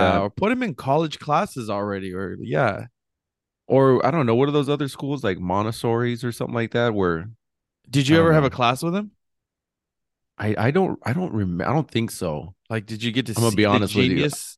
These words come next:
Speaker 2: up
Speaker 1: I
Speaker 2: close?
Speaker 1: think, I think he was, he was, like, in the A P classes and all this
Speaker 2: <laughs>
Speaker 1: stuff.
Speaker 2: Oh. Poor kid, dude. Let, let's hope that he made it out. <laughs>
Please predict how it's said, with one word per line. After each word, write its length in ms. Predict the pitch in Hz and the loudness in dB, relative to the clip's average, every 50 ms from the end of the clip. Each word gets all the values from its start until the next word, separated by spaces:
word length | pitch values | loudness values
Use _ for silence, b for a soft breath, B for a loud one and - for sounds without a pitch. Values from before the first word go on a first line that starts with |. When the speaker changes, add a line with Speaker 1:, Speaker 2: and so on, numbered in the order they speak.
| _ - | _ -2
Speaker 2:
up 160 | 120 117 - | -2 -2 0
Speaker 1:
I 60 | 107 | 0
Speaker 2:
close? 260 | 104 123 123 139 156 - | 2 2 2 2 2 2
Speaker 1:
think, 120 | - 110 | 0 0
I 20 | 92 | 0
think 160 | 113 104 95 | 0 -2 0
he 100 | - 113 | 0 0
was, 540 | 101 98 90 82 82 - - - - - _ _ _ _ _ _ _ _ _ _ _ _ _ - | 2 2 0 -2 -4 -8 -12 -18 -20 -20 _ _ _ _ _ _ _ _ _ _ _ _ _ -6
he 140 | - 113 | -2 0
was, 120 | 113 110 92 | 2 2 2
like, 180 | 98 95 - 98 | 0 0 -2 -2
in 80 | 95 | -4
the 100 | 92 80 | -4 -2
A 160 | 78 85 92 87 | -2 -2 -2 -4
P 220 | - 92 95 85 | -4 -6 -6 -6
classes 760 | - - 90 85 80 80 - - 85 78 82 85 82 82 92 | -4 -4 -2 -2 -2 -2 -4 -4 -4 -2 -2 -2 -2 -2 0
and 100 | - - | 0 2
all 120 | - 101 90 | 2 2 2
this 80 | 82 | 4
Speaker 2:
<laughs> 240 | 165 147 123 139 123 | 4 4 4 4 2
Speaker 1:
stuff. 240 | - - 123 - - - - - _ _ _ _ _ - - | 2 -2 -4 -4 -10 -18 -20 -20 _ _ _ _ _ -6 -6
Speaker 2:
Oh. 520 | 151 - - - - - - - - 240 - _ - - | -6 -6 -4 -8 -8 -8 -8 -2 -2 -2 -2 _ -6 -4
Poor 480 | 170 180 175 202 214 214 202 190 165 151 - - | -2 2 4 4 4 4 4 2 -2 -6 -12 -16
kid, 640 | - - - - 135 135 135 131 123 117 107 101 | -18 -14 -8 0 2 4 4 4 2 0 -4 -6
dude. 240 | 98 107 110 110 110 | -6 -4 -4 -2 0
Let, 260 | 131 165 196 214 165 | 2 2 4 4 2
let's 220 | 185 220 240 - - | 2 2 0 0 0
hope 300 | 170 175 180 175 - - | 2 2 2 2 2 0
that 120 | 127 120 | -2 0
he 120 | 131 135 127 | 0 -2 -4
made 240 | 120 127 127 135 139 | -2 -2 -4 -2 -4
it 140 | 131 113 | -4 -4
out. 360 | 120 113 - - 135 123 - - | -4 -4 -2 -2 -2 -2 -2 -6
<laughs> 40 | - | -10